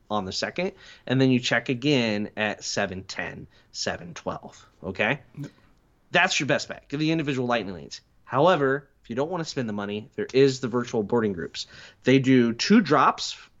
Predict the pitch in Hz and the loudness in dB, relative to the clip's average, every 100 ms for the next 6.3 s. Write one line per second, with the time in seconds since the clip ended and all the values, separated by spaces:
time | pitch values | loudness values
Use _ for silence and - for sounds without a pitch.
0 | _ _ 117 117 - 147 143 156 156 175 | _ _ -6 -6 -2 -2 0 0 0 -2
1 | 185 117 120 123 131 - 175 196 139 - | -4 -6 -4 -4 -4 -4 -2 -2 -4 -8
2 | - - 110 - 156 156 151 131 113 123 | -20 -10 -6 0 2 4 4 2 0 -2
3 | 113 101 101 101 - 90 85 - 82 - | -4 -4 0 0 0 -6 -8 -12 -14 -12
4 | - - - - - - _ _ _ _ | -14 -14 -16 -16 -18 -20 _ _ _ _
5 | _ - 101 104 95 87 87 78 82 85 | _ -4 0 2 2 2 -2 -8 -8 -8
6 | - - | -10 -12